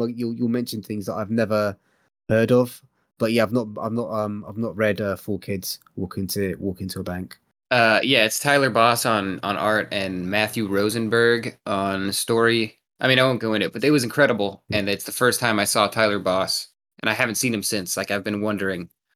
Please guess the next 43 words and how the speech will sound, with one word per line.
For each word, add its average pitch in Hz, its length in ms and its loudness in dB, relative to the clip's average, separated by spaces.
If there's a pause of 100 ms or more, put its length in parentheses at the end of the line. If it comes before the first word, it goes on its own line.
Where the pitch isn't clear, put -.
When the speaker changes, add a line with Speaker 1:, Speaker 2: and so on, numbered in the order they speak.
(240)
Speaker 2:
uh, 73 220 -8
like, 73 180 -10
wh-, 95 300 -6
wh-, 92 240 -6
what's 107 160 -4
going 98 300 -4
on. 90 160 -6
So 107 200 0
that 117 220 -4
he 117 100 2
wrote 120 440 2
Andrew, 117 640 0 (160)
a 113 60 -10
comic 113 320 0
that 101 100 -2
I 104 60 4
had 104 180 4
Speaker 1:
Yeah. 104 80 4
Speaker 2:
no 104 100 0
idea 104 300 0
about, 110 340 0 (360)
Speaker 1:
Yeah. 104 180 4
Speaker 2:
it - 100 -4
is 98 220 -2
incredible. 85 600 -8
I'm, 98 180 -2
I'm 87 140 -4
so 92 180 -2
excited 85 300 -6
to 85 60 -14
read 82 120 -8
this. 82 200 -6
Did 117 160 0
you, 175 360 2
so - 100 0
you 131 160 6
Speaker 1:
Yeah. 110 60 8
Speaker 2:
read 151 140 6
the 120 100 2
whole, 123 640 2
um, 98 520 0 (140)
story 123 460 0
then, 147 320 0